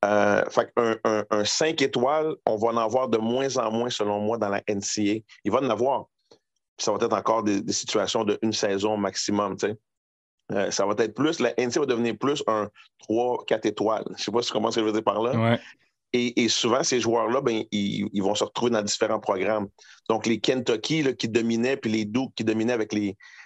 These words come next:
Speaker 1: sais, des fois, t'avais deux universités qui avaient, il y avait dix des vingt-deux McDonald's All-American, tu sais. <laughs> Tu, tu retrouves dans deux équipes dix des meilleurs joueurs N C A, là. Je pense que ça, ça n'arrivera plus maintenant.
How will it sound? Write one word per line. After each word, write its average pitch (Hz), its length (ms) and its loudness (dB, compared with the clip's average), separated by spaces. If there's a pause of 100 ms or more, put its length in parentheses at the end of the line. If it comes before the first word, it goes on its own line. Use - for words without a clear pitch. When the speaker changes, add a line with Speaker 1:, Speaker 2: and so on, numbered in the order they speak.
(140)
Speaker 1:
sais, 123 60 2
des 120 80 4
fois, 131 120 6
t'avais 120 180 6
deux 135 240 4
universités 131 460 2
qui 147 100 2
avaient, 107 300 2
il 113 60 2
y - 20 2
avait 107 160 2
dix 117 360 -2
des 110 300 0
vingt-deux 123 640 0 (520)
McDonald's 117 540 2
All-American, 113 640 0
tu 110 120 -2
sais. 120 140 -4 (180)
<laughs> - 200 -4 (260)
Tu, - 180 2
tu - 80 2
retrouves 143 340 4
dans 123 160 6
deux 135 280 4
équipes 139 320 2 (120)
dix 117 320 0
des 117 100 2
meilleurs 117 300 2
joueurs 120 260 0
N 110 120 -2
C 110 340 0
A, 104 40 -2
là. - 80 -4 (180)
Je - 100 -20
pense 123 180 0
que 113 60 -4
ça, 131 120 -2
ça - 120 2
n'arrivera 101 400 0
plus - 100 -6
maintenant. - 220 -4